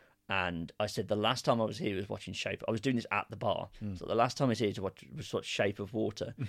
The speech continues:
Speaker 2: <laughs>
Speaker 1: Now, I saw the man who was serving us look up,
Speaker 2: Mm.
Speaker 1: but he looked up too late before I was able to stop this sentence of saying,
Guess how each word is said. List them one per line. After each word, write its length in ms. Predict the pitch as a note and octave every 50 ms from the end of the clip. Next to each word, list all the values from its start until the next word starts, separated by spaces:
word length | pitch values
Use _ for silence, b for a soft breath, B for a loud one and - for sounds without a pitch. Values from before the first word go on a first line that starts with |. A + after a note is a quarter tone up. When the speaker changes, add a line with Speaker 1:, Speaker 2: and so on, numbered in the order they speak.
| - D#3+
Speaker 2:
<laughs> 200 | - - - -
Speaker 1:
Now, 400 | C#3 C#3 C3+ B2+ B2+ C3 B2+ -
I 180 | - C3+ C3+ B2 -
saw 380 | D#3+ C#3+ B2+ F3+ F3 F#3 G#3
the 100 | G3+ G#3
man 400 | G3+ F#3+ F#3 F3 F3 F3 E3+ D#3+
who 240 | C#3 C#3 - - C#3
was 140 | C#3+ C#3 -
serving 420 | - D#3 D3+ D3+ C#3+ C3 C3 B2
us 160 | A2+ A2+ - A#2
look 380 | A#2+ A#2+ B2+ C3+ - - - _ -
up, 380 | C#3+ C#3+ G2 F2+ - _ - - -
Speaker 2:
Mm. 200 | G2+ G2+ F#2 E2+ - _ -
Speaker 1:
but 160 | C#3 C3 A#2+
he 160 | B2 B2+ B2+
looked 280 | B2+ C#3 C#3+ C#3 - -
up 200 | D#3 - - -
too 280 | - - F#3+ F3+ F#3+
late 460 | E3+ D#3 D#3 D#3 C#3 A#2 F#2+ - - C3
before 300 | B2+ - - C3 A#2+ A#2+
I 40 |
was 140 | A#2 A#2+ B2
able 140 | A#2+ A#2 A2+
to 60 | A2 A2
stop 320 | - - - - - A2
this 180 | B2+ E3 D#3+ -
sentence 580 | - A2 F#2 E2+ D#2+ - E2 D2 C#2 E2 -
of 160 | - A2+ G2+
saying, 320 | - - A2 G2 F#2 F#2+